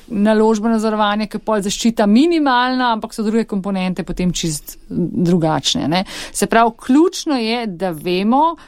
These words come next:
zakaj se moramo zaščititi, koliko potrebujemo te zaščite in šele potem na koncu zbirati produkt, ki je za to primeren.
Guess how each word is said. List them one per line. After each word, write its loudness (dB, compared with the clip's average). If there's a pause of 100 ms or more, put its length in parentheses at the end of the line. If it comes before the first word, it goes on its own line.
(100)
zakaj 0
se -4
moramo 0
zaščititi, -6 (220)
koliko 2
potrebujemo -4
te -2
zaščite -2 (260)
in 0
šele 2
potem 0
na 4
koncu -2 (300)
zbirati 0
produkt, -4
ki -4
je 0
za -10
to -12
primeren. -10